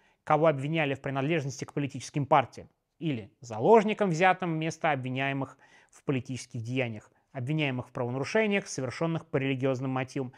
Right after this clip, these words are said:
обвиняемых в контрреволюции, в шпионаже по идейным соображениям, военнопленным, гражданской войны.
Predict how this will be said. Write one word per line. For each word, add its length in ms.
обвиняемых 680
в 100
контрреволюции, 1000
в 100
шпионаже 600
по 200
идейным 280
соображениям, 580
военнопленным, 880
гражданской 840
войны. 340